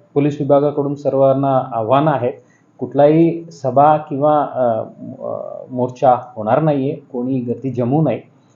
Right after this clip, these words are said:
अ, आयोजकांकडून पण याबद्दल, अ, सूचना येईल सर्वांना.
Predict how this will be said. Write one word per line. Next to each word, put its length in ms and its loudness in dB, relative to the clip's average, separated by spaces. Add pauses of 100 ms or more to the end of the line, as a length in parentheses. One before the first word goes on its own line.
(240)
अ, 80 -2 (240)
आयोजकांकडून 840 2
पण 380 0 (220)
याबद्दल, 480 2 (500)
अ, 220 2
सूचना 380 -6 (160)
येईल 280 2
सर्वांना. 440 -16